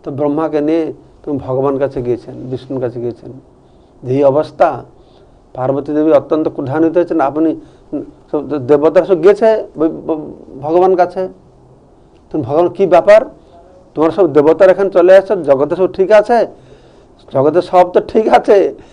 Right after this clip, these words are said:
আপনার মহাপ্রসাদ মহাবিপদ সৃষ্টি করেছে।" কি হলো? সব বর্ণাগিরি বলেছেন যে পার্বতী দেবী মহাপ্রসাদ না পেয়ে, হ্যাঁ, খুব ক্রোধান্বিত হয়েছেন, আর ক্রোধান্বিত হলে পুরা ব্রহ্মাণ্ড দগ-, ব-, দগ্ধীভূত হয়ে যাবে। তখন ভগবান সঙ্গে সঙ্গে গরুড়ে আরোহণ করে এসেছেন।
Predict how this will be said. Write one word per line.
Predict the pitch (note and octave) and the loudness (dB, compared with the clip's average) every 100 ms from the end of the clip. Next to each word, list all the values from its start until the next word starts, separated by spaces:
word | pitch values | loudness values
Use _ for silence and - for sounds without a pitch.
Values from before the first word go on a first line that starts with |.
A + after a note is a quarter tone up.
| _ - | _ -2
আপনার | D#3 D#3 G3 G3+ F#3 | 0 2 4 4 4
মহাপ্রসাদ | E3 F3+ F3+ G3+ G#3+ F#3 | 2 2 2 2 2 2
মহাবিপদ | F3 E3+ D#3+ D#3 C#3 | 2 0 0 -2 -4
সৃষ্টি | C#3+ B2+ B2 | -4 -8 -4
করেছে।" | C3 A#2+ B2 - _ _ _ _ _ - C3 | -4 -4 -10 -20 _ _ _ _ _ -18 -4
কি | F#3+ | 2
হলো? | F#3+ G3+ G3+ - - - - | 4 4 2 -4 -14 -16 -10
সব | D3 C3 | -8 -6
বর্ণাগিরি | C#3+ D3+ D3+ D3+ | -2 0 0 -2
বলেছেন | D3 D#3+ D3+ F3 - _ _ _ _ _ _ _ - | 0 0 -2 -8 -12 _ _ _ _ _ _ _ -16
যে | |
পার্বতী | B2+ B2+ C3+ D3+ | -4 0 0 0
দেবী | E3+ F#3 F3 | 4 4 4
মহাপ্রসাদ | C#3+ D3 D3 E3+ F3 | 2 -2 -2 0 2
না | D#3+ E3 | 2 2
পেয়ে, | F3 G#3 A#3 B3+ - _ _ _ - | 4 4 6 2 -6 _ _ _ -6
হ্যাঁ, | E3+ G3+ D3 | -2 0 0
খুব | C3 F3+ - | -2 -6 -2
ক্রোধান্বিত | D#3 D#3+ F3+ F3+ | 0 2 2 2
হয়েছেন, | F#3 G#3 G#3+ | 2 2 2
আর | G3 | 2
ক্রোধান্বিত | F#3+ D#3 D#3 F3+ F#3+ | 0 -4 -2 0 2
হলে | G3+ | 0
পুরা | - F3+ F#3+ | 2 4 4
ব্রহ্মাণ্ড | D#3 D3+ D#3 F#3 F#3 | 4 0 0 0 2
দগ-, | D3+ D3 | 2 0
ব-, | C#3 D3+ C3 | 2 0 2
দগ্ধীভূত | D3 D3+ G3+ G#3 | -2 2 2 4
হয়ে | G#3+ G3 | 4 4
যাবে। | E3+ B2+ - - _ _ _ _ _ - | 2 0 -6 -16 _ _ _ _ _ -8
তখন | C#3+ | -6
ভগবান | B2+ B2+ D3 C#3+ | -2 0 2 0
সঙ্গে | D3 C#3 | -2 -4
সঙ্গে | C#3 D#3+ | -2 -2
গরুড়ে | C3 C3 C#3+ | 2 2 2
আরোহণ | C#3+ B2+ B2 B2 | 0 0 -2 -4
করে | B2+ C3+ | -8 -10
এসেছেন। | A#2 G#2+ - | -10 -12 -14